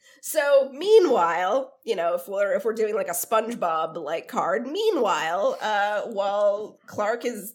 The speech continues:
giving that good moon cleavage and Jordan's maybe almost losing his virginity and a bunch of other nonsense, uh,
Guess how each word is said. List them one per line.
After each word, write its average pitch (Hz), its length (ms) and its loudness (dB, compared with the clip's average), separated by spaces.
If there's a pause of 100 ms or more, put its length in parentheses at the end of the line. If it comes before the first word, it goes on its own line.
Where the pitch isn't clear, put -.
giving 233 160 -2
that 214 220 -2
good 214 180 -4
moon 208 220 -2
cleavage 262 560 2
and 185 340 -8 (260)
Jordan's 208 520 -4
maybe 202 320 -4
almost 208 260 -2
losing 208 240 -4
his 180 200 -4
virginity 262 580 -2
and 180 100 0
a - 20 -10
bunch 240 200 -2
of 226 40 -4
other 226 200 -4
nonsense, 196 580 -6 (360)
uh, 220 340 4